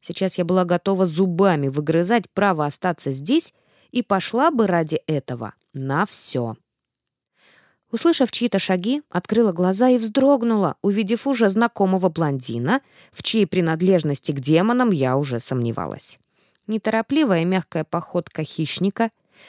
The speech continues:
льдистый блеск в синих глазах и такая же холодная, полная предвкушения улыбка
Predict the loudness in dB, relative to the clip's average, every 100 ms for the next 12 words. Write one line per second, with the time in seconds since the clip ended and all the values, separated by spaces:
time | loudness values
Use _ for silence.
0 | -4 0 0 2 0 0 -2 0 2 2
1 | 0 -6 -4 0 2 2 2 2 0 0
2 | -2 -4 -12 _ -20 -6 -4 -2 2 4
3 | 4 2 0 2 2 0 -2 -4 -8 -16
4 | _ 0 2 4 2 0 -2 -2 -6 -4
5 | 0 2 2 0 2 2 4 2 0 -8
6 | -8